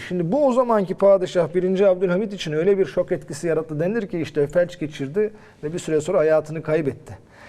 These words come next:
Şimdi orada ilk şoku yaşıyorsun. Üç, bin sekiz yüz yirmi bir, işte şu an iki yüzüncü yılı kutlanan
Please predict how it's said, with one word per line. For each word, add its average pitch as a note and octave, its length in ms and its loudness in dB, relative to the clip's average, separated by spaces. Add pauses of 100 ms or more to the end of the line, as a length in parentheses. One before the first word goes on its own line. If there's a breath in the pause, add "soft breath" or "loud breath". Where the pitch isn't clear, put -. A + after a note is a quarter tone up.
(160 loud breath)
Şimdi E3 180 -6
orada A#3+ 340 4
ilk C4+ 180 -4
şoku D3 280 -4
yaşıyorsun. F3 460 -4
Üç, - 420 0 (480 loud breath)
bin A#3+ 160 2
sekiz G#3+ 280 2
yüz F#3 160 2
yirmi A3 240 4
bir, A3+ 280 -2
işte - 160 -8
şu - 160 0
an G3 140 2
iki F#3+ 180 -6
yüzüncü E3+ 340 -2
yılı D3 200 -2
kutlanan E3+ 440 -6